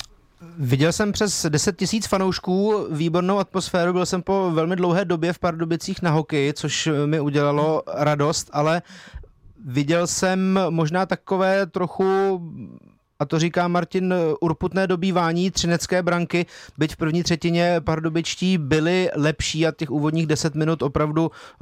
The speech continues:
bylo hodně nebezpečných, jenomže ono to opticky působí jako třeba i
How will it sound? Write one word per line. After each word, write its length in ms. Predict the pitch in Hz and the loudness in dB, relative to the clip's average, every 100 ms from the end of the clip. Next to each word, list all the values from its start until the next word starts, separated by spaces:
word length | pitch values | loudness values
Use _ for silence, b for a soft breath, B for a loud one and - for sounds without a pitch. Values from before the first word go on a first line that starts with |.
| 143 | 0
bylo 260 | 147 160 | 2 2
hodně 260 | 160 156 165 | 0 0 -2
nebezpečných, 720 | 156 156 - 165 - 170 170 B B B | 0 -2 -2 -4 -2 -2 -2 B B B
jenomže 600 | 143 175 170 202 196 190 | 2 2 2 2 4 2
ono 200 | - 170 | 0 -2
to 140 | 180 - | 0 -2
opticky 420 | 175 - 180 - | -2 -2 -4 -4
působí 760 | - 190 156 185 175 190 196 202 - 151 | -4 -2 0 0 2 2 2 2 -2 0
jako 320 | 165 165 196 | 0 0 -4
třeba 440 | - 170 185 190 - _ _ - | -2 0 2 0 -4 _ _ -6
i 240 | 180 170 | -2 0